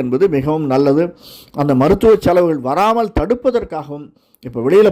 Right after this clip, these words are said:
போறோம் அப்படின்னா கட்டாயம் தலைவலி வரும் இந்த வெயில்ல அப்படின்னா, அதற்கு ஏற்ற மு-, முன்னெச்சரிக்கை நடவடிக்கையை நாம் எடுத்துக்கொண்டு செல்வது, வெளியில கிளம்பச்ச சைக்கிளோ அல்லது டூ வீலரோ அல்லது ஃபோர் வீலரோ செக்கப் செய்துவிட்டு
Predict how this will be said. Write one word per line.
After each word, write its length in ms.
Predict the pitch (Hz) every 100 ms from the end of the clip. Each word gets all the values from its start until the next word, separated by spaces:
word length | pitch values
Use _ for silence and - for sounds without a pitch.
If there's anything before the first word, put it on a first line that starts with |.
| 170
போறோம் 200 | 175 175
அப்படின்னா 280 | 151 160 202
கட்டாயம் 420 | 175 131 160 185 175
தலைவலி 320 | 143 160 165
வரும் 240 | 147 147 147
இந்த 100 | 127
வெயில்ல 300 | 131 156 156 151
அப்படின்னா, 340 | 123 131 135 175 151
அதற்கு 280 | 135 123 131
ஏற்ற 200 | 170 - 170 127 - - - _ - 127
மு-, 120 | 156 139
முன்னெச்சரிக்கை 640 | 202 240 - 202 175 165 143
நடவடிக்கையை 460 | 127 170 185 156 151
நாம் 160 | 135 123
எடுத்துக்கொண்டு 420 | 143 165 135 127 113
செல்வது, 300 | 135 135 151 160 - - _ _ 123
வெளியில 280 | 175 196 170
கிளம்பச்ச 460 | 135 156 147 170 185 143 -
சைக்கிளோ 480 | 139 160 160 160 180 165
அல்லது 260 | 135 131 120 117 107 107 104 - - 82 -
டூ 100 | - 175
வீலரோ 340 | 180 160 180 180
அல்லது 200 | 139 123 120
ஃபோர் 200 | 151 151
வீலரோ 280 | 139 147 170 - _ _ -
செக்கப் 340 | 151 143 180 -
செய்துவிட்டு 540 | 160 170 160 156 185